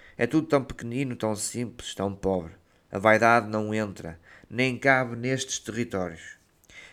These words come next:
A leitura deste livro há de necessariamente fazer luz na inteligência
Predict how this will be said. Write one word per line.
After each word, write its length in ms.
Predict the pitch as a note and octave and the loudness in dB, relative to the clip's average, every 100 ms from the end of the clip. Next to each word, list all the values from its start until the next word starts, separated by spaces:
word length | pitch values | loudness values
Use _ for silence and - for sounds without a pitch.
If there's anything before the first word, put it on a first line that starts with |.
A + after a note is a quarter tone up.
| - | 0
A 60 | |
leitura 440 | A#2+ D3 D3+ D#3 C3+ | 4 4 4 0 2
deste 320 | A#2+ A2+ - | 2 0 -2
livro 520 | A2 B2 A2+ A2 - | 0 0 0 -2 -2
há 180 | - G#2 | 2 4
de 120 | G2 | 2
necessariamente 880 | G2+ G2 - - A2 A2 A#2 B2+ - | -2 -6 -4 2 2 2 0 -2 -2
fazer 320 | G#2 F#2+ G2 | -2 0 0
luz 380 | F#2+ A2 A2+ A2 | 0 0 0 -2
na 140 | G2+ G2 | -4 -4
inteligência 1000 | F#2+ G#2+ A#2 G#2 A2+ B2 A#2 - A2+ | -4 -2 -2 0 2 2 0 0 -2